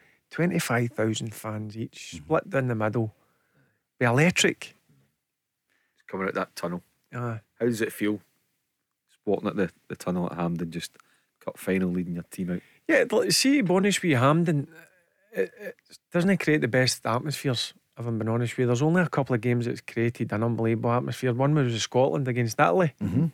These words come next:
Speaker 2: Yeah.
Speaker 1: And
Speaker 2: Yeah.
Speaker 1: the Scottish Cup final, two thousand and two. Um, but I, I do think there'll be a red-hot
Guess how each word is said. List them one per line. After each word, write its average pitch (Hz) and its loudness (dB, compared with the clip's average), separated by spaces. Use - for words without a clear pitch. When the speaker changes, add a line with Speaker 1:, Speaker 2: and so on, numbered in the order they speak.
Speaker 2:
Yeah. - -18
Speaker 1:
And 113 0
Speaker 2:
Yeah. 123 -4
Speaker 1:
the 107 2
Scottish 135 2
Cup - 0
final, 127 0
two 117 -8
thousand 120 -4
and 107 -10
two. 120 -4
Um, 110 -2
but 170 6
I, 180 6
I - 6
do 165 4
think 151 4
there'll 147 4
be 131 4
a 123 4
red-hot 127 4